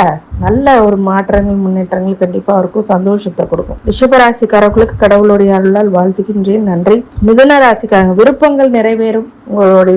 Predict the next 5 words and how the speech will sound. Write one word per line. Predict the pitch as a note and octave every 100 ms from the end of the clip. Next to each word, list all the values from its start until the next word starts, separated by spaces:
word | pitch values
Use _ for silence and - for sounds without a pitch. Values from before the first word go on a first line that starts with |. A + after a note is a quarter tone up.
| G3+
விருப்பங்கள் | C#4 - D4+ C#4 C#4 - G#3
யாவும், | A3 G#3+ A#3+ A#3+ B3+ B3+ G3+
உங்களுடைய | G#3 G#3 G3+ F#3+ E3+ E3 - - - G3
விஷயங்கள் | - C4 C4+ C4 A#3+
எல்லாமே | A3+ A3+ A3+ A#3+